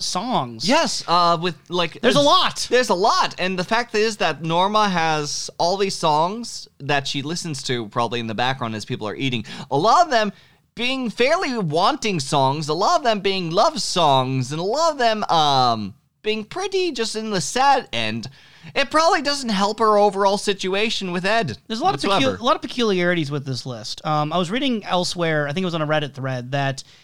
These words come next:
Speaker 1: jukeboxes like the model used in the Roadhouse do not go to the letter Z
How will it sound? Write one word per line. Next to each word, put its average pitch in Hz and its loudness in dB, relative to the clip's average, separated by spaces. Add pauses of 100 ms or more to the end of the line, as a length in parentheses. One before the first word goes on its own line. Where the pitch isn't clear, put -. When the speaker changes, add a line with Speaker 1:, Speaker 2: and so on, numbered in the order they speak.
(180)
Speaker 1:
jukeboxes 190 0
like 170 -2
the 170 -2
model 156 0
used 151 -2
in 139 0
the 135 0
Roadhouse 156 0
do 160 -4
not 185 2
go 196 2
to 208 -2
the 165 -6
letter 175 0
Z 165 -4